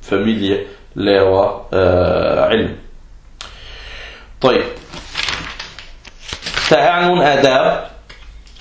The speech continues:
respektable ting, som talib al-ilm skal studere. Øh, at de skal følge salaf. Men der er ikke nogen, der siger, at du skal være, øh, ligesom dem, men du skal bestræbe dig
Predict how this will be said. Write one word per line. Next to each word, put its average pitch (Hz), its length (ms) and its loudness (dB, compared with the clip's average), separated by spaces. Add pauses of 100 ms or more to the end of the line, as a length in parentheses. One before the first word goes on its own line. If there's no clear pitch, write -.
(120)
respektable 135 760 2
ting, - 300 0
som 117 360 2
talib 135 300 4
al-ilm 123 300 2
skal - 200 0
studere. 113 440 2 (1800)
Øh, 113 960 4 (260)
at - 200 2
de 175 80 2
skal 185 220 2
følge 165 320 2
salaf. 127 640 2 (340)
Men 101 480 -2
der 113 60 4
er 98 40 4
ikke - 100 2
nogen, 170 120 4
der 175 80 2
siger, 175 140 4
at 147 60 0
du 135 60 -2
skal 123 240 2
være, 143 420 4
øh, 98 420 2
ligesom 131 380 2
dem, 104 380 2
men 98 220 -2
du 107 120 -6
skal - 240 0
bestræbe 143 560 0
dig 87 120 2